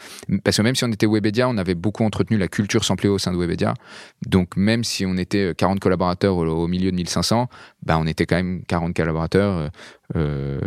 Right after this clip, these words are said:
et puis on s'était détendu avec les années. Je pense qu'on était des managers plus cool que ceux qui ont bossé avec nous en deux mille quinze, deux mille seize.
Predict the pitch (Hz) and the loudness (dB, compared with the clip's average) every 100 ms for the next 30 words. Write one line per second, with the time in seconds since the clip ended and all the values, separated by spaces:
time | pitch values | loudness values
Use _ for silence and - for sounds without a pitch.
0 | 80 - - 82 - 87 87 98 110 113 | -6 -4 -2 -2 -2 0 2 2 2 0
1 | 107 101 101 95 - 87 87 82 85 85 | 0 0 0 -2 -4 -2 -2 0 0 0
2 | 85 90 - 98 - 117 104 - - _ | -2 -4 -2 -4 0 0 0 -8 -20 _
3 | - - - 85 87 95 87 104 95 85 | -2 -2 0 0 2 0 0 0 0 0
4 | 82 92 87 82 - 104 107 | -2 -2 -2 -4 0 0 0